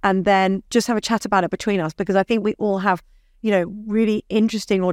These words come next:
different perspectives on everything that's coming down the, down the line.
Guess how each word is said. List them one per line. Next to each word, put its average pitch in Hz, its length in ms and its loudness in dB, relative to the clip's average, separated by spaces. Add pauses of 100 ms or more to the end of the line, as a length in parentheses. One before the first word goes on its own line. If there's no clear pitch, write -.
different 208 300 0
perspectives 180 600 -2
on 165 120 -4
everything 175 300 -2
that's 170 120 -4
coming 170 240 -2
down 165 300 -2
the, 160 340 -4
down 165 220 0
the 165 60 -4
line. 151 360 -4